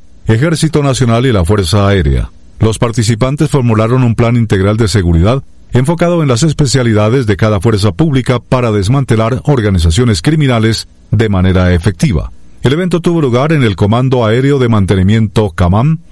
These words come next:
y contó con la participación de los Ministerios de Interior y Defensa, además de la Dirección de Orden Público de la Secretaría de Gobierno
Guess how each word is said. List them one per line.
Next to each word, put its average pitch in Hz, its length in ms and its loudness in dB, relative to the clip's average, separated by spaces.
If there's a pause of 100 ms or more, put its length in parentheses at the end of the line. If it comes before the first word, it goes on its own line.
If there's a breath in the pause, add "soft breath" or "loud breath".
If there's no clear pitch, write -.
(220 soft breath)
y 190 120 0
contó 165 320 -2
con 147 160 0
la 113 100 0
participación 127 840 0
de 127 100 0
los 95 160 0
Ministerios 117 560 0
de 98 120 0
Interior 92 580 0
y 127 100 2
Defensa, 90 640 0 (280)
además 135 380 0
de 151 80 2
la 117 100 2
Dirección 123 440 0
de 120 80 0
Orden 113 340 0
Público 160 540 -2 (220)
de 147 120 0
la 156 100 0
Secretaría 127 600 0
de 107 100 2
Gobierno 107 640 0